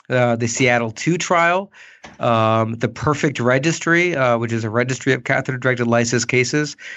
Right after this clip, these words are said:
Those are some of the more recent trials, um, on the topic, uh, that I'll, I'll refer our view-, viewer audience to.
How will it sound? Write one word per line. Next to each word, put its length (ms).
Those 120
are 80
some 160
of 60
the 80
more 220
recent 340
trials, 480
um, 420
on 200
the 80
topic, 500
uh, 280
that 140
I'll, 200
I'll 260
refer 320
our 160
view-, 400
viewer 320
audience 480
to. 320